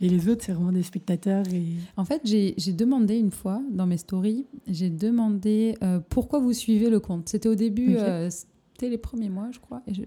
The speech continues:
Speaker 2: je, je, j'étais curieuse de savoir. Et il y en avait qui me disaient... Euh, « Ça me, parce que ça me donne trop envie d'aller à Berlin, parce que ça me rappelle Berlin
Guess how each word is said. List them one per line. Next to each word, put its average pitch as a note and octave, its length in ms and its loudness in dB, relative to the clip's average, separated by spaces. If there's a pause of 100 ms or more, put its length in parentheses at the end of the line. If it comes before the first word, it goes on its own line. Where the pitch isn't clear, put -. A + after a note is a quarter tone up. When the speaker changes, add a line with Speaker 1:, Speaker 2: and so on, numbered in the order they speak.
Speaker 2:
je, F#3 160 -10 (260)
je, - 120 -14 (220)
j'étais F3+ 240 -6
curieuse G#3+ 340 -2
de F3 40 -2
savoir. F3+ 440 -8 (880)
Et F3+ 60 -4
il F3+ 40 0
y F3 60 0
en E3+ 80 -2
avait E3 220 0
qui G#3+ 180 -8
me D#3+ 100 -2
disaient... F3 500 -2
Euh, « D#3+ 200 0 (640)
Ça - 100 -8
me, G3 120 -2 (200)
parce - 220 -4
que G3 80 -2
ça F#3 120 -2
me F3+ 80 2
donne E3 160 2
trop - 180 -4
envie D#3 180 0
d'aller C#3+ 160 -4
à C3+ 80 -4
Berlin, G#3+ 560 2
parce G#3 160 2
que F3+ 80 0
ça E3 180 0
me D3 100 4
rappelle A#3 420 2
Berlin G#3 540 0